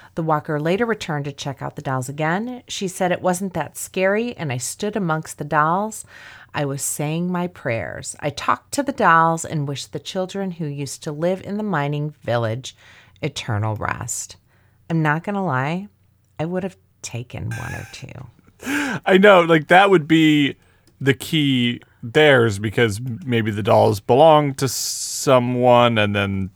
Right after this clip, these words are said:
Speaker 2: they're living on through the doll, potentially similar to your two that you have.
Speaker 1: Yeah.
Speaker 2: I, I mean, I think that probably would have been an interesting thing to do.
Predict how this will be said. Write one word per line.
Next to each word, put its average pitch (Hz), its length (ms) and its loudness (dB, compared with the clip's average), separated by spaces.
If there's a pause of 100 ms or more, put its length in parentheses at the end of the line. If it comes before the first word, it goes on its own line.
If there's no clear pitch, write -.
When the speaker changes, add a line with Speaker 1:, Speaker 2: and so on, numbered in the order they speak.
(140)
Speaker 2:
they're 107 300 2
living 101 360 2
on 101 320 2
through 147 560 0 (140)
the 147 100 0
doll, 143 300 6
potentially 135 480 -2
similar 123 380 2
to 113 460 -2
your 120 220 0
two 127 300 -4
that 120 140 -8
you 190 100 -4
have. 208 340 -4 (360)
Speaker 1:
Yeah. 262 240 -4 (1160)
Speaker 2:
I, 185 120 4
I 214 240 -2
mean, 220 140 2
I 226 80 8
think 220 220 0
that 196 160 6
probably 180 220 4
would 175 120 4
have 156 100 -2
been 165 400 2 (680)
an 160 80 -2
interesting 135 600 -2 (1400)
thing 143 200 -2
to 135 100 -4
do. 143 280 -8